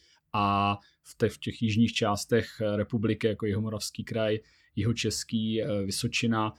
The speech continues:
tak tam je, eh, E G D nebo ze sku-, ze sku-, ze skupiny E on. To znamená, je to tady rozděleno, ta distribuční soustava, mezi tři různé společnosti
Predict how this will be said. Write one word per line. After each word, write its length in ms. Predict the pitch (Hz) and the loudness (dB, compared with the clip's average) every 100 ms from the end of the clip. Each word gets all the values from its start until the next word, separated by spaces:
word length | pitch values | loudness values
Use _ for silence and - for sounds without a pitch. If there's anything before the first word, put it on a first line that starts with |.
| _ _ | _ _
tak 200 | 104 - | -6 -2
tam 220 | 117 107 | 0 2
je, 500 | 107 104 101 101 104 123 110 98 95 98 - | 2 2 2 0 -2 -4 -6 -4 -4 -6 -4
eh, 60 | |
E 60 | 101 | -2
G 220 | 95 107 | 2 2
D 280 | 95 101 98 | 2 0 0
nebo 300 | 95 92 92 117 | -4 -6 -10 -12
ze 60 | 117 | -14
sku-, 220 | - - 117 | -14 -12 -12
ze 80 | |
sku-, 160 | 101 - | -12 -14
ze 60 | 107 | -18
skupiny 420 | - - 113 110 | -16 -8 -4 -4
E 100 | 104 | -2
on. 220 | 95 92 | -2 -2
To 100 | 95 | -2
znamená, 340 | 101 107 113 117 | -2 0 2 2
je 60 | |
to 120 | 113 120 | 2 0
tady 420 | 117 107 117 110 - _ | 2 4 4 2 -8 _
rozděleno, 640 | 107 101 107 120 117 117 131 | -2 -2 4 6 8 6 4
ta 100 | 131 | 0
distribuční 520 | 104 - 120 110 120 | -4 -4 -4 0 -2
soustava, 720 | 117 117 - 123 123 120 120 - _ | -2 -6 -2 0 4 4 2 -6 _
mezi 220 | 107 117 | 0 0
tři 220 | 117 - | 0 -2
různé 360 | 113 110 117 110 | -2 0 0 0
společnosti 880 | - 113 113 131 120 - 131 123 | -2 -2 0 0 -2 0 2 2